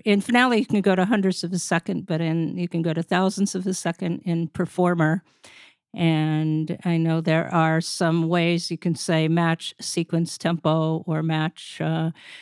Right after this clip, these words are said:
there's some various techniques that you can use, but it's the first <laughs> time I remember trying to do that and trying to manually, like, match it up.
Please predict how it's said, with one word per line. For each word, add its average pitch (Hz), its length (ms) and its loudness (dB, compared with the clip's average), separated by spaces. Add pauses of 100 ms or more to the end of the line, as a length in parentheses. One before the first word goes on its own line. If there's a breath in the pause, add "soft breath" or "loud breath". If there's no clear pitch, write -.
(180 loud breath)
there's 208 180 0
some 202 140 0
various 190 420 2
techniques - 840 -2 (260 loud breath)
that 175 180 -2
you 175 120 2
can 175 240 0
use, 170 520 2
but 175 140 -2
it's - 460 -8 (640)
the 175 80 -8
first - 300 0
<laughs> - 80 2
time 262 240 6
I 185 100 4
remember 214 460 4
trying 196 380 2
to 185 80 4
do 214 200 4
that 180 220 2
and 185 120 2
trying 190 340 2
to 190 100 0
manually, 175 680 4
like, 165 280 0
match 185 320 2
it 190 100 4
up. 180 260 2